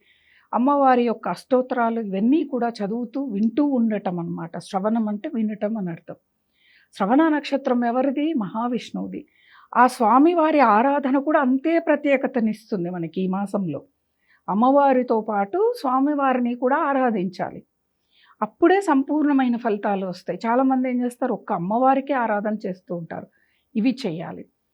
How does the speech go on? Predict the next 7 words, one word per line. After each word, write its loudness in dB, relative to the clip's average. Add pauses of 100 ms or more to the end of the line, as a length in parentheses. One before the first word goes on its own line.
(440)
ఇంకా -2 (140)
చేయకూడని 4
పనులు -2
ఏంటిది 0
అంటే, -4 (1120)
ఫ్రిడ్జ్లో 2
స్టోర్ 2